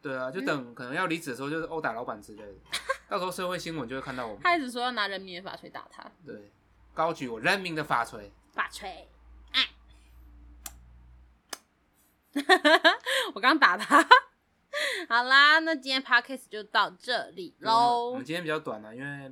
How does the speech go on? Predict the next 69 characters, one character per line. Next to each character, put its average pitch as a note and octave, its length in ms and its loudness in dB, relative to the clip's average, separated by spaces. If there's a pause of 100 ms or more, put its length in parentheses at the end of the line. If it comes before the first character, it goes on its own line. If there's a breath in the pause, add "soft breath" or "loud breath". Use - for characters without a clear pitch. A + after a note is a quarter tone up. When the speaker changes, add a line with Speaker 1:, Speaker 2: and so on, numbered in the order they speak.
Speaker 1:
贝 D#3+ 100 -4
尔 D3 100 -2
仔 C3+ 140 -8
他 A2+ 80 -10
还 B2+ 160 -6
要 A#2+ 100 -8
去 A2+ 440 -14 (260)
工 E3 300 -2
作。 C#3+ 120 -6
Speaker 2:
工 G#3 100 -2
作， F3+ 240 -4
真 A3 120 -12
的 A3 100 -6
很 F3+ 160 -8
抱 F3+ 220 -2
歉。 D#3+ 440 -14 (100)
Speaker 1:
嗯。 G2+ 240 -20 (500)
Speaker 2:
但 B3+ 120 -6
是 C4+ 260 -6
我 F3+ 100 -6
还 G#3 120 0
要 G#3+ 120 4
处 G#3 140 -10
理 G3 100 -8
狗 F3+ 220 -8
的 D#3+ 60 -12
事 F#3+ 140 -16
情， E3+ 220 -14
所 F3 120 -12
以 E3 80 -10
晚 E3 160 -10
点 D#3+ 120 -14
再 E3+ 60 -10
跟 F3 100 -12
你 E3+ 80 -16
说 D#3+ 200 -10
啊。 G#3 1200 6 (220 loud breath)
<laughs> - 280 -20
那 C4 200 -2
在 B3 200 -2
之 A3+ 180 -6
后 A#3+ 100 4
再 A#3+ 100 -4
更 G#3+ 180 -6
新 G3 200 -14
状 F#3 200 -6
况 F3 280 -6
咯， D#3+ 180 -8
大 F#3 160 -4
家 F3+ 180 -2
再 D3 400 -2
见， G#3 440 -2
再 A#3+ 120 -4
见。 C#4+ 560 2
Speaker 1:
啊， C3 220 0
拜 C3+ 220 -6
拜。 C#3 60 -16 (240)
Speaker 2:
啊， G#3+ 100 -4
记 C#4 100 -6
得 B3+ 80 -4
要 B3+ 80 -2
去 B3+ 120 -6
我 C4+ 60 -4
们 G#3+ 120 -6
I A3 100 -8
G A3+ 140 -14
留 A3+ 160 -8
言 A3 200 -10
哦。 C#4+ 200 -4